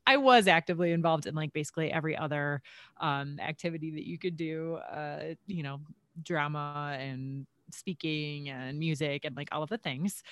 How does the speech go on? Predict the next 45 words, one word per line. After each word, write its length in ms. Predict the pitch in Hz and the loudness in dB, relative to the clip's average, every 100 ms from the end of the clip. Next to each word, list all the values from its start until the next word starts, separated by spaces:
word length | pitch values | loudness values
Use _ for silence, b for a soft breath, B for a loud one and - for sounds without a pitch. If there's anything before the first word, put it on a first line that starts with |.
| B B B - | B B B 2
Um, 600 | 185 175 170 170 160 151 _ | 4 6 4 2 0 -4 _
you 160 | 202 190 | -2 0
know, 180 | 160 160 | 2 -2
<sighs> 240 | - - 170 | -4 -6 0
went 220 | 208 214 | 4 4
to 60 | - | 6
college 240 | 220 214 | 6 6
for 120 | 262 | 0
business, 640 | 208 190 190 180 175 - - - | 0 2 2 2 0 -10 -16 -4
came 220 | 220 185 | 0 0
out, 160 | 185 | -2
kinda 220 | - 180 175 | -2 -2 0
did 160 | 185 | -2
the 100 | 202 | -2
corporate 360 | - 175 180 - | -2 -4 -4 -4
thing 160 | 180 | -6
for 120 | 170 160 | -4 -4
a 40 | |
little 200 | 165 156 | -2 0
while, 380 | 151 151 151 151 - - | 2 2 2 0 -4 -10
hated 320 | 180 170 156 | -4 -2 0
it. 180 | 156 151 | -2 -2
And 120 | 165 | -2
that's 120 | 165 | -4
kind 160 | - 170 | -6 -6
of 60 | 156 | -2
how 100 | 151 | -4
I 80 | |
found 200 | 143 147 | -4 -6
my 100 | 143 | -6
way 120 | 143 143 | -6 -10
to 140 | 165 | -10
fitness. 360 | - 143 156 160 | -8 -6 -6 -6
My 80 | |
husband, 320 | 147 151 160 143 | -6 -4 -4 -4
actually, 380 | 156 - 151 139 | -4 -4 -4 -2
I 20 | |
always 280 | 175 190 202 | 0 0 0
give 140 | 233 | 0
him 100 | 226 | 2
the 80 | 233 | 0
credit 240 | 196 185 | 0 -2
with 120 | 151 151 | -4 -6
this 160 | 156 | -8
because 460 | 170 - 151 143 | -10 -8 -6 -6